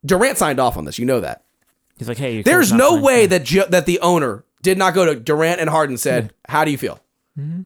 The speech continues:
Speaker 1: Because they didn't have to do this. Like, he could have, he could have been a part, as they said, he could have been a part-time player.
Speaker 2: Right, but that would have been worse, I think. And he would put them at risk for
Speaker 1: He doesn't care. He doesn't care.
Speaker 2: I know he doesn't. That's the
Speaker 1: He
Speaker 2: point.
Speaker 1: doesn't care.
Speaker 2: That's
Speaker 1: And
Speaker 2: the
Speaker 1: he, and
Speaker 2: point.
Speaker 1: you know what the funny thing?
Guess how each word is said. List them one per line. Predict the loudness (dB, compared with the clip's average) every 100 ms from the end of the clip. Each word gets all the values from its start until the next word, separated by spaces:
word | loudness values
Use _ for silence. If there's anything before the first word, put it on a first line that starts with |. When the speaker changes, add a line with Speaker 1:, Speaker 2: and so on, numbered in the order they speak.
| _
Speaker 1:
Because | -2 2
they | 2
didn't | 2
have | 0
to | -2
do | -2
this. | -2 -4
Like, | -2
he | 0
could | 2
have, | 0 -2 _ _
he | -2
could | 2 2
have |
been | 4 0
a |
part, | 2 0 -2 _ 0
as | 2 2
they | 0
said, | 2 0
he | 0 -4
could | 0
have | 0
been | 0
a | 0
part-time | 0 0 -2 -4
player. | -2 -4 -4 -10 -12
Speaker 2:
Right, | -10
but | -6
that | -6
would | -4
have |
been | -4
worse, | -6 -8 -10 -14 -16 _ _ _ _ _ -14
I | -14
think. | -12 -14 -16 -16 -6
And | -4
he | -2
would | -2
put | -6
them | -6 -8
at |
risk | -6 -8 -8
for | -12 -14 _
Speaker 1:
He | -6
doesn't | -6 -6
care. | -12 -14 -18 -6
He | -4
doesn't | -4
care. | -10 -12 -14 _ -16 -8
Speaker 2:
I | -6
know |
he | -4 -6
doesn't. | -6 -8 -10 -14 -12
That's | -12 -4
the | -2
Speaker 1:
He | 0
Speaker 2:
point. | 0
Speaker 1:
doesn't | 0 -4
care. | -4 -6 -6 -4
Speaker 2:
That's | -2
Speaker 1:
And |
Speaker 2:
the |
Speaker 1:
he, | -2
and | -2
Speaker 2:
point. | 0
Speaker 1:
you |
know | 2
what | 2
the |
funny | 0
thing? | 0